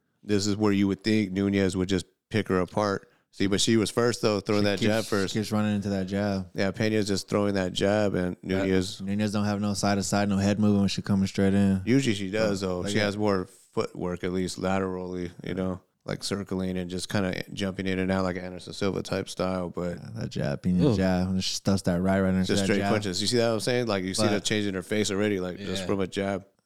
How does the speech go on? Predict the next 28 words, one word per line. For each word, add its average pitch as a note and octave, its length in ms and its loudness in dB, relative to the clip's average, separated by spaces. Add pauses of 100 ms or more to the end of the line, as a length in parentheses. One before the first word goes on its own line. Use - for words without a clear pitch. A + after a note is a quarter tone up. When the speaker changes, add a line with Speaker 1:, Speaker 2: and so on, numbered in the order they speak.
(180)
Speaker 2:
I G2 160 2
think A#2+ 180 2
it G2+ 80 6
was F#2 180 2
her, A2+ 360 4
and G#2+ 160 0
then G2 100 4
a F#2+ 40 4
lot F#2+ 200 4
was F#2 120 2
on F#2 220 2
Nunez, F#2+ 360 4
too, F#2+ 180 2
not F2+ 180 4
having, F2+ 440 0
not F2+ 240 0
her. F2 380 -2 (300)
Look G2+ 140 -2
at, G#2 120 2
Speaker 3:
Ooh. G3 140 6
Speaker 2:
she's G2+ 140 0
eating G2+ 240 0
them. F2+ 220 0
Like, F2 220 -2
come F#2+ 160 -8
on. E2+ 200 0
Speaker 3:
Ooh, D4 360 2 (100)
ooh, D#4 420 0